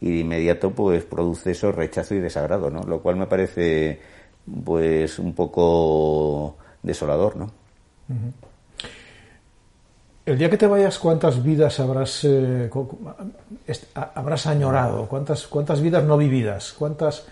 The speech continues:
Speaker 1: Hombre.
Speaker 2: posibilidades tuyas,
Speaker 1: Sí.
Speaker 2: eh, te quedarán ahí como, como posibilidad?
Speaker 1: Hombre, yo he viajado poco, por ejemplo, es una cosa
Speaker 2: Ujú.
Speaker 1: que, que añoro, y hay,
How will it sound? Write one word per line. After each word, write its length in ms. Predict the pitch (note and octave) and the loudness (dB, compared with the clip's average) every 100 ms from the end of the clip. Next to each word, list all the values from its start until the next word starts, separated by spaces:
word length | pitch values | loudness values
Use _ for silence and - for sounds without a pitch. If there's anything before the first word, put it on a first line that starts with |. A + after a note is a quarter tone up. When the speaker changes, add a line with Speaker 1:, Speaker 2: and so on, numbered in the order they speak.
| - | -18
Speaker 1:
Hombre. 200 | E3+ G2+ | -12 2
Speaker 2:
posibilidades 800 | A#2+ E3+ D3+ D3 D3+ C#3+ C3+ | 2 4 4 6 6 6 2
tuyas, 640 | - D#3 D3+ D#3 D3 - - - - - - - - | 0 2 4 4 0 -8 -18 -20 -20 -20 -20 -20 -4
Speaker 1:
Sí. 100 | D#3 | 2
Speaker 2:
eh, 420 | C#3+ C#3 C3+ C3 C3 B2 - - _ _ _ _ _ F#3 F3+ F#3+ F3 E3 C3 | 6 6 6 2 -2 -6 -8 -18 _ _ _ _ _ -18 -16 -16 -14 -14 -6
te 120 | D3+ | -4
quedarán 540 | C#3+ C#3 C#3 D3+ D3+ D3 | 0 2 4 2 2 0
ahí 320 | C#3 D#3 D3 | 0 0 0
como, 580 | D3+ C#3 C3+ C3 - - | 2 2 0 -2 -4 -6
como 220 | D3 C3+ | -2 0
posibilidad? 640 | B2 B2 B2 A#2+ A#2 A#2 F#2+ | 0 -2 -2 -2 -2 -2 -4
Speaker 1:
Hombre, 220 | G2 E2+ F2 | -4 -4 0
yo 140 | F#2 | 4
he 40 | G#2 | 6
viajado 400 | G#2+ G#2 A#2 F#2+ | 6 6 4 4
poco, 280 | F#2+ - C#2+ - | 0 -2 -8 -10
por 100 | D2+ | -10
ejemplo, 240 | C#2+ E2 C#2+ | -6 -6 -4
es 60 | |
una 120 | F#2+ | -2
cosa 180 | E2+ F#2+ | -2 0
Speaker 2:
Ujú. 80 | F2 | 0
Speaker 1:
que, 280 | E2+ D#2+ D2 | 0 0 0
que 100 | D2 | -2
añoro, 400 | D#2 F2 E2+ F2 - - - _ _ | -2 0 0 -4 -10 -20 -20 _ _
y 140 | F2 | 4
hay, 320 | F2 F2+ F2+ | 6 6 4